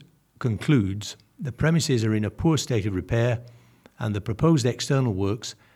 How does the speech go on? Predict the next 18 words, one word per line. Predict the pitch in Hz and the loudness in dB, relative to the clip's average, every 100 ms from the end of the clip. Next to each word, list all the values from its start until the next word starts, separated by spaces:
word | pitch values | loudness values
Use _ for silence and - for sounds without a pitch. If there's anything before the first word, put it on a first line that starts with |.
| _ | _
would | 117 98 | -6 -4
facilitate | 95 147 139 - 110 113 - _ - | -2 0 0 0 -2 -2 -8 _ -10
the | |
viable | 101 110 131 123 113 | -2 0 0 0 0
use | 104 117 117 - | 0 0 -2 -8
of | - 113 | -10 -8
the | 107 | -6
upper | 143 127 | -4 -4
floors | - 107 95 104 - | -4 -4 -2 -4 -4
as | 127 113 | -4 -2
an | 107 | -4
office, | 80 98 85 - _ _ - _ - | -4 -6 -8 -10 _ _ -20 _ -6
which | 113 - | -4 -2
would | 107 | -2
ensure | 101 - 135 113 | -2 0 2 2
its | 117 131 | 0 -2
long-term | 117 123 120 113 117 | -2 -2 -2 -2 -2
conservation. | 120 110 113 107 95 - 92 | -4 -4 -2 -2 -2 -6 -14